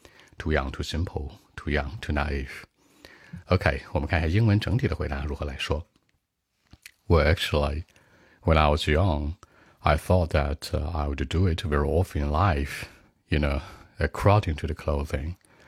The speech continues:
I would tell myself he's rich or poor, but now I don't think so, because, uh, I'm more experienced than before, you know. I mean, a person needs to be well educated at the school and in the family.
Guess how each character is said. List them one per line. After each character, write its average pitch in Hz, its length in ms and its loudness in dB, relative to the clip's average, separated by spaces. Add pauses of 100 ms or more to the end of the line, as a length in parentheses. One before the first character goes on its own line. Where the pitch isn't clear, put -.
(260)
I 76 140 4
would 73 160 -2
tell 87 240 2
myself 82 720 -2
he's - 240 -4
rich 71 340 -2
or 71 100 -6
poor, 82 500 2 (420)
but 71 140 0
now 73 240 0
I 73 140 -2
don't 73 180 -2
think 71 220 -8
so, - 300 -10 (760)
because, 71 500 0
uh, 76 180 -2
I'm 73 140 0
more 85 240 2
experienced 78 680 -4
than 71 300 -6
before, 95 500 -2
you 71 80 -6
know. 69 240 -8 (800)
I 76 100 2
mean, 80 440 2
a 76 180 0
person 73 640 0 (100)
needs 69 220 -2
to - 120 -4
be 71 140 -4
well 78 260 2
educated 76 640 -2
at 71 100 -4
the 78 80 -6
school 71 560 -4
and 71 260 -4
in 73 100 -6
the - 60 -6
family. 87 600 0